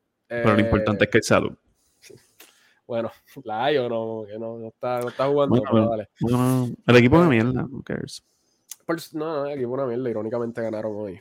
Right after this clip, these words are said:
Speaker 2: <laughs> Wow. Pero,
Speaker 1: <laughs>
Speaker 2: diablo, cabrón, déjame <laughs> estar. No, pues, mala mía.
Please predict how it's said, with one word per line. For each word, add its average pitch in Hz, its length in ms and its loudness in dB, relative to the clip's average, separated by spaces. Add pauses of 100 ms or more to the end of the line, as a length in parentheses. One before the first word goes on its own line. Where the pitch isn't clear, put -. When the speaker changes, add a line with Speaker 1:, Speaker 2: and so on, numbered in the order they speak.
Speaker 2:
<laughs> - 100 -18
Wow. 131 260 -4 (760)
Pero, 165 380 6
Speaker 1:
<laughs> - 1160 4
Speaker 2:
diablo, 147 280 4
cabrón, 170 400 4
déjame 165 400 2 (100)
<laughs> - 80 -14
estar. 151 420 -4 (460)
No, 160 180 -4
pues, 170 160 0
mala 175 340 6
mía. 185 360 6